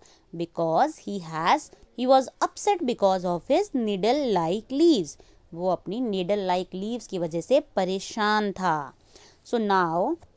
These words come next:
what was the solution? सॉल्यूशन क्या निकला? The magician granted him three wishes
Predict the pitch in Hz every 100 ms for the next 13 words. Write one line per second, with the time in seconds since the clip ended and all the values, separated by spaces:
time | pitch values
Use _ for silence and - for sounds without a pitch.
0 | _ - 175 160 180 196 233 302 349 339
1 | 339 349 _ _ _ _ - 196 202 208
2 | 254 285 294 277 226 160 - _ _ _
3 | _ _ _ _ _ _ _ - 202 196
4 | 190 208 277 302 381 403 415 277 208 190
5 | 196 202 202 208 202 190 - - 226 214
6 | 208 170 170 - 302 466 440 -